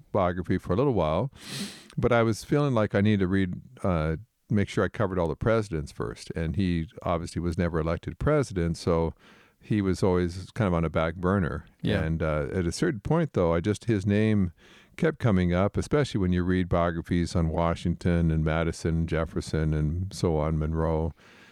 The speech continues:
Speaker 1: Uh, and so I just got to the point of realizing, uh, this guy just, he just looms there. Uh,
Speaker 2: Yeah.
Speaker 1: it, it just, I need to go ahead and read his biography. And, uh, and when I, once I did, I just saw so many,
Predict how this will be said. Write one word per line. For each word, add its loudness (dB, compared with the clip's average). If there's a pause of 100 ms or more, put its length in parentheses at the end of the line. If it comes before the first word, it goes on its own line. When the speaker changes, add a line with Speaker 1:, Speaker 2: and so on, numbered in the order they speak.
(240)
Speaker 1:
Uh, 2 (120)
and 0
so 2 (160)
I 2
just -2
got -2
to -20
the -10
point 0
of -4
realizing, 0 (220)
uh, -4 (120)
this -4
guy -2
just, -2 (220)
he -2
just -4
looms 4
there. -2 (100)
Uh, -2
Speaker 2:
Yeah. -2 (420)
Speaker 1:
it, -4
it -2
just, -2 (180)
I 0
need 4
to -2
go 2
ahead 2
and 2 (340)
read 2
his 0
biography. 0
And, -2
uh, -2 (500)
and 0
when 2
I, 0
once 0
I 4
did, 2
I 2
just 0
saw 2
so -2
many, 2